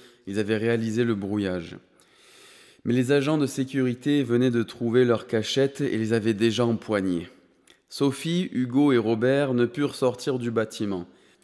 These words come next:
Sauvagement molestés, ils furent bientôt embarqués par les forces de l'ordre.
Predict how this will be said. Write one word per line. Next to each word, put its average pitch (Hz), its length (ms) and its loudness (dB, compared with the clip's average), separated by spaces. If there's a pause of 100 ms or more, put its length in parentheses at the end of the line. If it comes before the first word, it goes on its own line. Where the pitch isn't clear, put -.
(260)
Sauvagement 127 760 2
molestés, 127 720 0
ils 113 160 -4
furent 117 220 -2
bientôt 117 380 0
embarqués 123 520 0
par 120 200 -4
les 113 120 -2
forces 113 320 -2
de 107 100 -2
l'ordre. 90 380 -4